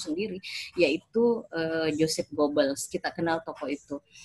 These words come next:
Nah, Joseph Goebbels ini menteri propaganda Nazi yang kemudian berpikir bahwa tujuan komunikasi publik itu bukan hanya komunikasi politik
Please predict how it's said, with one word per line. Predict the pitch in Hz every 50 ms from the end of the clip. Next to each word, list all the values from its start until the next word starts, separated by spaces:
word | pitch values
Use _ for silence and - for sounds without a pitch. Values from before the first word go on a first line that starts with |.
| - - - -
Nah, | 156 156 160
Joseph | 170 180 175 214 202 208
Goebbels | 190 202 190 196 208 214 -
ini | 196 196 208 226 254 277 269 -
menteri | - 190 208 202 233 240 240 -
propaganda | - 196 190 - 175 175 185 175 170 175 170 170 170
Nazi | 170 160 147 180 - - - 247
yang | 220 220 214
kemudian | 202 202 202 214 240 240
berpikir | 226 196 196 - - 190 - - 262 214
bahwa | 190 190 202 214 233 - - -
tujuan | - 233 208 233 254 254 254 -
komunikasi | 214 202 196 202 208 190 - 185 185 196 - - 196 190 - -
publik | 147 - - 170 - _
itu | - - - 254 214
bukan | 202 190 - 180 160 -
hanya | 190 170 151 175 208 226 214
komunikasi | - 185 180 170 175 - - 175 - - -
politik | - - 170 190 190 -